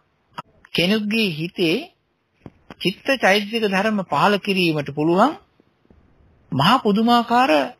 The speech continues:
අල්ලා ගැනීමේ අරමුණු වීමේ හැකියාවක් තිබෙනවා.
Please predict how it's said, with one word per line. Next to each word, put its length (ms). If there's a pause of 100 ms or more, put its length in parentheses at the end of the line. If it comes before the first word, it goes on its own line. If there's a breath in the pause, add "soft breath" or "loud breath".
(1000)
අල්ලා 320
ගැනීමේ 540
අරමුණු 420
වීමේ 300
හැකියාවක් 560
තිබෙනවා. 360